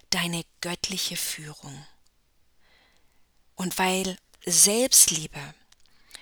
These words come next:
so ein fremdes Konzept ist in einer Welt voller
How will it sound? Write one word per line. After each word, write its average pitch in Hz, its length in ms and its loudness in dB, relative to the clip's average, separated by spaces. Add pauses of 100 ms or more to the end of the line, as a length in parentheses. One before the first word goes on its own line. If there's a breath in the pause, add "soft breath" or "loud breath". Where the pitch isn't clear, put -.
(160 loud breath)
so 226 420 0
ein 262 220 0
fremdes 226 580 0
Konzept - 600 -2
ist - 320 -2
in 160 140 -8
einer 170 380 -6
Welt 226 320 -4
voller 170 420 -6